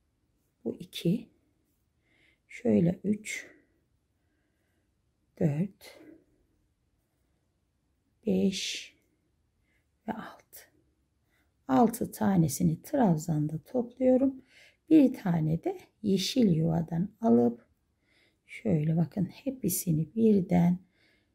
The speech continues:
buraya kapatıyorum. Bakın. Üç oldu. Bundan toplam beş tane yapıyorum. Arasına muhakkak bir zincirimi çekiyorum ama çok sık, güz-,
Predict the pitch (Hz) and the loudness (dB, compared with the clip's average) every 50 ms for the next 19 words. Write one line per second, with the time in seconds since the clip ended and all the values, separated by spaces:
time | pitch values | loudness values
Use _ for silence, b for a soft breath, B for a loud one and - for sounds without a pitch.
0 | _ _ _ _ _ _ _ _ _ _ _ _ - 180 165 147 139 135 139 156 | _ _ _ _ _ _ _ _ _ _ _ _ -2 -2 0 0 0 -2 0 0
1 | 190 196 185 - - _ _ _ _ _ _ _ _ _ _ _ _ _ _ _ | -2 -2 -4 -8 -20 _ _ _ _ _ _ _ _ _ _ _ _ _ _ _
2 | _ _ _ _ _ _ _ _ _ _ _ _ _ - - - - - 202 - | _ _ _ _ _ _ _ _ _ _ _ _ _ -20 -20 -20 -20 -20 -20 -20
3 | - - - - _ _ _ _ _ _ _ _ _ _ _ _ _ _ _ _ | -20 -20 -20 -20 _ _ _ _ _ _ _ _ _ _ _ _ _ _ _ _
4 | _ _ _ _ _ _ _ _ _ _ _ _ _ _ _ _ _ _ _ _ | _ _ _ _ _ _ _ _ _ _ _ _ _ _ _ _ _ _ _ _
5 | - 294 220 - - - - 208 - _ - - - _ _ _ - 403 320 190 | 0 0 0 0 -2 -6 -8 -10 -10 _ -18 -20 -20 _ _ _ 2 6 6 8
6 | 175 160 165 170 - 427 415 - 370 381 359 311 285 226 - - - - - - | 8 6 4 4 2 0 2 4 4 4 6 6 6 6 4 4 -4 -4 -4 -2
7 | - 160 - - - - - - 185 185 - b b b b b b b b - | -2 -2 -2 -4 -4 -8 -10 -10 -10 -10 -10 b b b b b b b b 0
8 | 302 285 277 262 - - 202 175 165 170 190 180 - 254 254 - - 240 240 - | 4 4 4 4 2 2 2 4 4 4 2 2 0 -2 -4 -2 -4 -4 -4 -2
9 | - 254 247 - - 180 175 160 160 175 165 156 151 151 - - - 233 233 277 | 0 0 0 0 4 4 4 4 4 2 0 0 0 -2 -4 -6 -10 -6 -2 2
10 | 285 302 311 381 370 294 - - - - - - - - - - _ - - _ | 4 4 4 4 2 2 0 0 -4 -12 -12 -10 -10 -10 -10 -10 _ -20 -20 _
11 | _ - 208 175 - | _ -10 -10 -10 -10